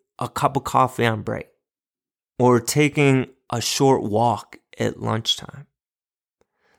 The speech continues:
There's joyful moments around us all the time.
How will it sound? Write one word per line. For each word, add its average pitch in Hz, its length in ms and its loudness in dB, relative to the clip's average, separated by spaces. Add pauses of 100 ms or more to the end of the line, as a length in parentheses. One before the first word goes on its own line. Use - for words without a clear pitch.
(180)
There's 131 440 2
joyful 156 640 2
moments 120 680 2
around 104 440 -6
us - 280 -8 (460)
all 113 220 4
the 101 120 -2
time. - 320 -12